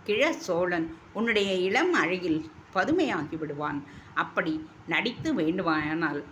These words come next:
உன்னுடைய காரியத்தை முடித்துப்பார். இது ஒவ்வாத காரியம். முதலில் கருணாகரனின் மனநிலை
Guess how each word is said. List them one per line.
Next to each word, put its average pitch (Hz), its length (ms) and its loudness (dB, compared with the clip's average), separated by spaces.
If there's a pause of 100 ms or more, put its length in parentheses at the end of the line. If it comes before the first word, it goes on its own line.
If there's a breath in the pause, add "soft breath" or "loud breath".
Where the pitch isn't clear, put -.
(160)
உன்னுடைய 214 440 0
காரியத்தை 190 600 0 (180)
முடித்துப்பார். 214 760 -4 (720 loud breath)
இது 190 240 0 (280)
ஒவ்வாத 294 460 4
காரியம். 170 500 2 (280)
முதலில் 175 420 0 (180)
கருணாகரனின் 175 800 0
மனநிலை 170 480 -4